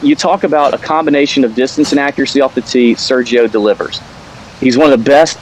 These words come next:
iron players in the field. That's something we did hear from a caddy today is like, "Hey, listen, it's all about strokes gained approach this week. It's all about hitting these greens. They're very small greens. These are, like, the fifth smallest greens on the tour."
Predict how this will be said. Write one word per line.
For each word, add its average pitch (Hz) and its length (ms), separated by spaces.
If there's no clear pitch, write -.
iron 143 320
players 131 500
in 139 140
the 139 80
field. 120 360
That's 143 260
something 160 280
we 143 100
did 143 160
hear 143 140
from 131 180
a 120 40
caddy 123 340
today 120 360
is 104 120
like, 107 180
"Hey, 127 180
listen, 117 400
it's 135 240
all 143 200
about 131 260
strokes 131 320
gained 127 200
approach 123 400
this 120 200
week. 123 280
It's - 180
all 135 180
about 127 220
hitting 127 200
these 107 140
greens. 123 420
They're 110 140
very 139 260
small 135 440
greens. 127 300
These 156 140
are, 180 40
like, 175 140
the 120 100
fifth 143 280
smallest 139 500
greens 131 280
on 123 80
the 110 80
tour." 131 400